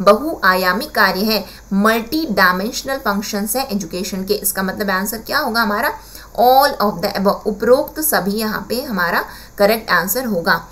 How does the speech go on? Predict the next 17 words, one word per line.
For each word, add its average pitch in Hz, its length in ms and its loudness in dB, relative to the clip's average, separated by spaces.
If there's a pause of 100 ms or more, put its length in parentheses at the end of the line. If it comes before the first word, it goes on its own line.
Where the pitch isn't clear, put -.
(380)
ठीक 240 180 -2
है, 320 100 6
तो 247 120 -4
ये 247 200 0
हमारे 233 380 4
इलेवन 240 500 2
एमसीक्यूज़ 208 680 0
थे 233 120 0 (440)
इस 240 120 2
particular 214 480 2
topic 202 420 -2
के, 302 140 -4
जहाँ 208 260 2
पे 208 100 0
हमने 202 280 0
किया, 208 260 -4 (160)
किसमें, 233 380 0